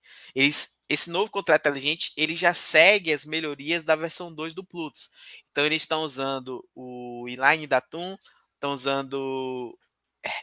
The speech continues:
o script de referência, né? Isso faz com que as transações sejam muito menores, você vai pagar menos taxa pra interagir com a dex, tá?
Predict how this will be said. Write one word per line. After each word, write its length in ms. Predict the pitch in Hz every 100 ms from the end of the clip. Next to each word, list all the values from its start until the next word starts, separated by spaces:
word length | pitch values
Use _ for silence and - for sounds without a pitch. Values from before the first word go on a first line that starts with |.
| -
o 160 | 123
script 480 | 123 - 165 - 135
de 80 | 139
referência, 760 | 139 - 135 127 151 185 156
né? 180 | 120 139 - - -
Isso 200 | 135 -
faz 180 | - 147
com 80 | -
que 100 | -
as 100 | 143
transações 400 | 156 143 139 147
sejam 220 | - 143
muito 260 | 139 156 -
menores, 380 | 165 143 147 147
você 100 | -
vai 80 | 151
pagar 300 | 156 151 151
menos 460 | 151 190 202 -
taxa 460 | - 127 143 - 156 _ _ _ _
pra 120 | 139
interagir 580 | 147 147 143 143 127 127
com 100 | -
a 60 | 156
dex, 440 | 135 113 107 -
tá? 220 | - 131